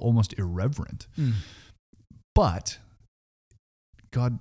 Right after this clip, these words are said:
Speaker 1: <laughs> that, that, that's not the end of it. It's not
Speaker 2: Mm-hmm.
Speaker 1: just that it's irreverent. It, it has this just tangible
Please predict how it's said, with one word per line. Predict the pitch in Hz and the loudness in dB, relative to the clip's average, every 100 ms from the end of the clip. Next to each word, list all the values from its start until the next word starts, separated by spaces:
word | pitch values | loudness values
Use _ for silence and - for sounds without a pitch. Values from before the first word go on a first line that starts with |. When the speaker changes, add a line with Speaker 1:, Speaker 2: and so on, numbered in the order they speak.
| - _ _ - - | -12 _ _ -20 -10
Speaker 1:
<laughs> | 104 - - 123 - - - - | -10 -10 -4 -4 -4 -12 -16 -10
that, | 120 147 - | -4 -2 0
that, | 147 127 | -2 0
that's | 131 | 2
not | 143 113 | 2 2
the | 101 | 0
end | 120 165 90 | 2 2 2
of | - | -4
it. | - | -4
It's | 113 | 0
not | 139 104 | 0 0
Speaker 2:
Mm-hmm. | |
Speaker 1:
just | 123 131 - | 0 -2 -2
that | 107 | -2
it's | 98 - | -4 -4
irreverent. | 117 101 117 107 90 | -2 2 2 2 -2
It, | 107 - | -6 -8
it | 104 | -10
has | 98 120 127 113 | -8 -4 -2 -2
this | 98 - | -4 -4
just | 98 - - | -6 -6 -6
tangible | - 113 117 104 92 90 90 | -2 2 4 2 0 -2 -4